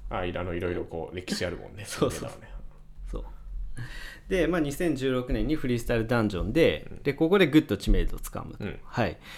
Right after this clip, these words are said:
Speaker 2: で、翌年二千十七年に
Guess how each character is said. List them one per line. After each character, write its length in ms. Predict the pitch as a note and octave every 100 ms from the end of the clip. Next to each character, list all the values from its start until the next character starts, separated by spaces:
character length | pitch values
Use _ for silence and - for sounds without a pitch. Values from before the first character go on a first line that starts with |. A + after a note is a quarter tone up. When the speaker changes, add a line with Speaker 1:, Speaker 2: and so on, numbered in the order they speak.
| - -
Speaker 2:
で、 320 | G#3+ A#3 - - - - -
翌 240 | D3 B2+ -
年 240 | B2+ C3+
二 80 | A#2+
千 180 | C#3 G#2+
十 160 | A#2
七 260 | A#2+ B2+ A#2+
年 200 | G#2+ B2+
に 220 | G3+